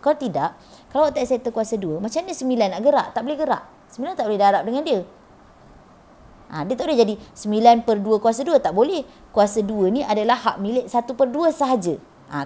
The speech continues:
kalau awak darab, dia akan menjadi macam ni, kan? Sembilan per dua kuasa dua. Dah salah. Sembilan tak ada kuasa dua.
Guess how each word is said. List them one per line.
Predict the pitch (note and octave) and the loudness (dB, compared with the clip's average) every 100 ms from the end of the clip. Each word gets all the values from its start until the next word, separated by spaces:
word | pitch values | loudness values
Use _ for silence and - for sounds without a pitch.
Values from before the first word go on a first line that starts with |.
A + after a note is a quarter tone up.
| G#3+ | -2
kalau | D4+ | -2
awak | F#4+ | 2
darab, | C4+ A3 | 4 4
dia | F3 A3+ A3+ | 4 0 0
akan | A#3 | -2
menjadi | A#3 | -2
macam | A3 C4 | -4 -4
ni, | B3+ | -4
kan? | D3+ - - - | -4 -8 -20 -18
Sembilan | F#3 F3 A3 | -8 -4 -2
per | G3+ | -2
dua | G#3 B3 | -4 -4
kuasa | G3+ G3+ | -4 -4
dua. | F#3 D3 - - | -6 -6 -10 -6
Dah | G#3 | -4
salah. | G3+ A3 D4 G4 C#4 - - | 0 0 2 2 0 -6 -20
Sembilan | - A#3 A3 A#3+ F4 | -10 -4 0 0 -2
tak | B3 G#3+ | -2 -2
ada | G#3+ | 0
kuasa | A3+ G#3+ | 0 0
dua. | A3 G4 C4+ | -2 -2 -2